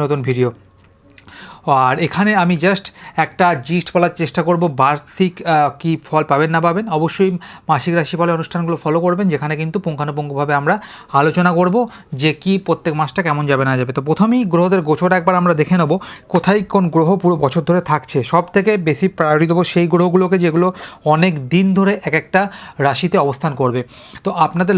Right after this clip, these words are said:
লগ্নাধিপতির, আহ, কথা দিয়ে প্রথমে শুরু করি। লগ্নাধিপতি আপনাদের কিন্তু জানুয়ারি মাস থেকে লগ্নে উপস্থিত থাকবে, এটা আপনাদের জন্য একটা অনেক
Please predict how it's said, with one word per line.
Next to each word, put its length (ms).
লগ্নাধিপতির, 720
আহ, 240
কথা 260
দিয়ে 160
প্রথমে 280
শুরু 220
করি। 140
লগ্নাধিপতি 540
আপনাদের 340
কিন্তু 200
জানুয়ারি 340
মাস 160
থেকে 140
লগ্নে 280
উপস্থিত 380
থাকবে, 300
এটা 180
আপনাদের 260
জন্য 200
একটা 140
অনেক 260